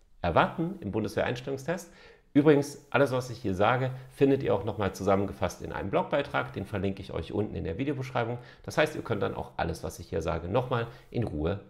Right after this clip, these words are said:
nachlesen. Ja, was erwarten jetzt euch für Fragen im Bundeswehr-Einstellungstest? Ich kann ja einfach mal hier das kleine Quiz starten. Das könnt ihr dann gerne auch selbst ausprobieren.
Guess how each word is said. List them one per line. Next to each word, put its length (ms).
nachlesen. 580
Ja, 120
was 160
erwarten 440
jetzt 300
euch 280
für 320
Fragen 460
im 200
Bundeswehr-Einstellungstest? 1300
Ich 120
kann 180
ja 80
einfach 320
mal 180
hier 200
das 160
kleine 280
Quiz 220
starten. 400
Das 140
könnt 160
ihr 80
dann 240
gerne 320
auch 160
selbst 420
ausprobieren. 640